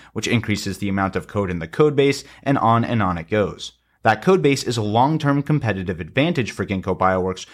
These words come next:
with over four hundred and forty million proprietary gene sequences acquired so far.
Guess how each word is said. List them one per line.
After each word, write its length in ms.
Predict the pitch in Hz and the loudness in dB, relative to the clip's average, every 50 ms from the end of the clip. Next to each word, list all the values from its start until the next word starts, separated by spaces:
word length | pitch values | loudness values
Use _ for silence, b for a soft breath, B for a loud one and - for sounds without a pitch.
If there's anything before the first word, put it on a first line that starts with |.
| B B | B B
with 160 | 127 131 - | -2 0 2
over 220 | 123 139 123 131 | 2 2 2 2
four 300 | - - - 156 170 175 | 0 0 2 2 4 4
hundred 280 | 143 151 151 143 143 139 | 4 4 4 4 2 2
and 160 | - 135 127 | 0 -2 -4
forty 320 | - - 135 131 127 123 117 | -2 -2 0 0 2 2 2
million 600 | 104 104 110 131 151 165 143 104 90 85 82 78 | 2 4 4 4 4 4 4 2 -2 -4 -6 -8
proprietary 800 | - - 113 113 - - 107 95 98 107 104 - 113 113 120 123 | -4 -4 -4 -4 -2 0 2 2 2 2 0 2 2 2 2 2
gene 280 | 113 - 95 95 90 90 | 0 -4 -4 -4 -4 -2
sequences 540 | - - 156 156 156 113 101 - 110 104 | -2 -2 0 0 0 -2 -4 -4 -4 -6
acquired 540 | - - 113 - - 101 90 85 85 80 - | -6 -6 -8 -4 0 0 0 0 -2 -4 -6
so 160 | - - 82 | -8 -8 -8
far. 480 | 82 - 113 117 117 95 67 - - B | -4 0 2 2 2 2 0 -2 -8 B